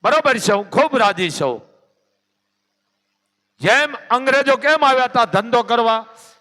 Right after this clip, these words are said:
એમાં આ, આ બહારના માણસ આવી અને રાજ કરશે. આ બાપુના શબ્દ યાદ રાખજો તમે દસ પંદર વર્ષ પછી.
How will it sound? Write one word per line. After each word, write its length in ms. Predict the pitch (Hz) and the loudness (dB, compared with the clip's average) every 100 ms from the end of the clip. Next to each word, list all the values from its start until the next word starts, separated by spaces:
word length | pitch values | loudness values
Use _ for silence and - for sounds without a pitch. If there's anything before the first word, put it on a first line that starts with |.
| _ | _
એમાં 340 | 202 247 240 240 | -4 0 0 0
આ, 300 | 233 233 240 | -2 -2 -2
આ 40 | |
બહારના 400 | 233 220 254 240 | 0 0 0 -2
માણસ 300 | 226 226 214 | -2 0 0
આવી 200 | 226 247 | -2 -4
અને 140 | 208 170 | -2 -2
રાજ 160 | 208 | -2
કરશે. 380 | 180 220 185 190 | -4 -10 -8 -8
આ 80 | 165 | -4
બાપુના 440 | 185 208 226 208 | -2 -2 -4 -6
શબ્દ 280 | 160 202 190 190 | -6 -8 -6 -6
યાદ 280 | 190 214 226 | -2 -4 -2
રાખજો 340 | 220 170 160 | -6 -6 -12
તમે 240 | - 131 | -10 -12
દસ 200 | 131 156 | -12 -14
પંદર 320 | - 143 131 120 | -12 -14 -12 -14
વર્ષ 180 | 113 | -14
પછી. 360 | 101 107 - | -16 -18 -20